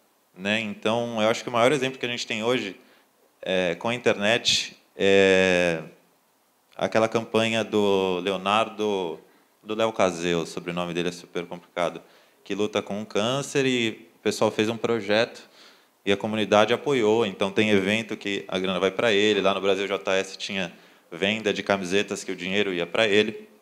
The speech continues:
Ah, o outro ponto é a transparência, né? Eu trabalhei muito tempo numa agência que o principal foco era o governo. E aí, quando tinha essa lei da transparência, assim,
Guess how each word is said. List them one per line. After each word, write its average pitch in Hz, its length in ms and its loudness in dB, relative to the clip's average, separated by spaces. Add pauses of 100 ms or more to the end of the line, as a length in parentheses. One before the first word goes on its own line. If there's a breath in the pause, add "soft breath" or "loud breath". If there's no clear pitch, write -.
(1300 loud breath)
Ah, 101 440 6
o 120 60 4
outro 143 200 4
ponto 170 260 0
é 170 40 4
a - 20 0
transparência, 160 800 4 (160)
né? 120 320 0
Eu 117 140 4
trabalhei 127 320 4
muito 139 240 -4
tempo 131 260 0
numa 123 200 0
agência 120 560 0 (400)
que 117 120 -2
o 110 60 0
principal 135 640 2
foco 127 420 -2
era 135 80 -2
o 139 40 -4
governo. 98 500 -4 (640 soft breath)
E 101 60 0
aí, 110 100 2
quando 127 240 -6
tinha 127 580 -4
essa 110 220 -4
lei 107 140 2
da 101 100 2
transparência, 104 560 -2
assim, 95 380 -10